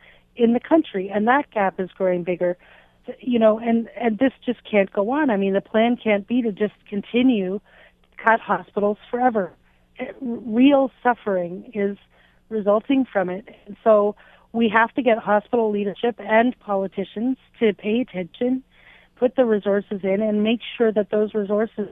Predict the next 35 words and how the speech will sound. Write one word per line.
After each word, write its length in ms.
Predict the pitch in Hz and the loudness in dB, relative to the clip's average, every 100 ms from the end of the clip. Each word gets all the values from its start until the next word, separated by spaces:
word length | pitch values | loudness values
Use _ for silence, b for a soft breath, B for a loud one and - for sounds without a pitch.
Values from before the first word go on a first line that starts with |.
| - | -4
go 380 | 220 214 202 202 b b b - | 2 2 0 -4 b b b -4
to 80 | 233 | 0
the, 200 | 214 208 - _ - | 2 -2 -8 _ -8
to 80 | 220 | -6
the 80 | |
priorities 600 | 202 - 220 233 262 262 220 | -4 0 2 4 2 0 -4
of 80 | 196 | -4
the 80 | 214 | -6
public, 400 | - 233 202 185 _ | 0 0 0 -6 _
to 80 | 214 | -14
care 680 | - - 247 214 208 285 311 b b b b - | -14 -4 0 2 2 -2 -8 b b b b 0
and 400 | 214 208 208 202 | 2 2 -2 -6
to 120 | - 226 | -4 -2
the 120 | 208 | -2
support 340 | 220 - 240 233 - | -6 -2 -2 0 -4
services, 420 | 196 196 220 208 - 190 | -6 -4 -6 -8 -10 -6
make 220 | 226 202 | -4 -4
the 80 | 208 | -10
quality 480 | - 220 220 208 208 | 0 2 4 2 0
of 100 | 185 | -2
life, 240 | 185 226 - | -2 -4 -4
uh, 180 | 196 196 247 | -4 -4 -6
you 160 | 214 | -4
know, 80 | 202 | -2
when 180 | 196 196 | -2 0
you're 180 | 202 190 | 0 0
in 100 | 185 | -2
hospitals 600 | 185 175 _ 185 196 214 | -6 -8 _ -2 -2 -2
and 180 | 190 190 b b b - | -4 -6 b b b -6
make, 180 | 202 - - 208 | -4 -2 -2 0
make, 220 | 214 208 _ - | -4 -4 _ -6
make 200 | 220 202 | -4 -4
you 80 | 202 | -2
get 180 | 220 - | -2 2
better. 320 | 269 202 | 2 0